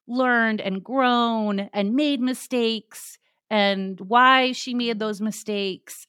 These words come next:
Speaker 1: And I got to have this experience of, of feeling what it was like to be source energy,
Speaker 2: Mm.
Speaker 1: loving, unconditionally loving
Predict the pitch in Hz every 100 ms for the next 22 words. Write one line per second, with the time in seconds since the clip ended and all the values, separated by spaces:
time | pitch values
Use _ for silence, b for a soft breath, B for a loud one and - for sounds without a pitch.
0 | _ 208 196 185 190 202 202 - 180 -
1 | 214 214 196 185 185 175 - - 214 247
2 | 196 175 190 175 - - 196 190 175 -
3 | 208 240 233 202 190 220 226 220 202 196
4 | 190 - 233 180 214 240 202 202 196 _
5 | _ _ _ _ _ _ _ _ _ _
6 | _ _ _ _ _ - 254 226 220 240
7 | 202 196 190 190 175 190 190 214 214 190
8 | 185 208 220 - 208 226 214 208 - 202
9 | 190 190 214 185 165 156 185